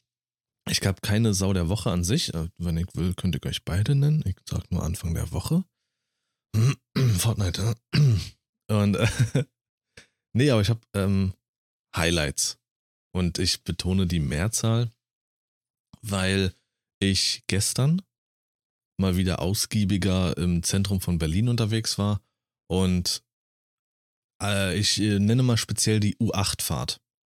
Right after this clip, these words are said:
Bin mit der U acht gefahren. Ich hatte von Freitag auf Samstag, ähm, Babysitting-Time und hab das genutzt, gleich mal zum Alex zu fahren, ein bisschen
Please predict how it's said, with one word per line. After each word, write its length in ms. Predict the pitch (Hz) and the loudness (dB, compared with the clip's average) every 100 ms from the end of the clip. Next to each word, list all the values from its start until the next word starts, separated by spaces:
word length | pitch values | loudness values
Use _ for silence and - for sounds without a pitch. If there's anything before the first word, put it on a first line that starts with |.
| _ | _
Bin 140 | 85 | -2
mit 100 | 87 | -2
der 120 | 85 - | -2 -2
U 120 | 90 | -2
acht 240 | 117 - | -2 -2
gefahren. 360 | 113 - 110 110 | -4 -2 -2 -2
Ich 100 | - | -4
hatte 300 | 85 87 85 | -4 -4 -4
von 180 | - - | -6 -8
Freitag 260 | 85 85 | -4 -2
auf 100 | 85 | -2
Samstag, 400 | 78 87 - 87 - | -2 -4 -4 -6 -4
ähm, 260 | 82 80 - _ _ _ _ _ - | -2 -2 -6 _ _ _ _ _ -8
Babysitting-Time 1000 | 87 98 104 - 104 101 92 95 98 110 - _ _ _ _ - | -2 0 0 0 0 -2 0 0 0 -4 -10 _ _ _ _ -4
und 200 | 85 73 | -2 0
hab 160 | 87 - | -4 -2
das 160 | 87 | -4
genutzt, 400 | - 85 95 - | -2 -2 -2 -4
gleich 240 | 76 78 80 | -4 -4 -2
mal 260 | 76 78 | -2 -2
zum 180 | - 80 | -2 -2
Alex 260 | 92 104 - | -2 -2 -2
zu 80 | - | -4
fahren, 260 | 101 101 | -2 0
ein 60 | 87 | 0
bisschen 440 | 90 82 78 80 | -4 -2 -2 -2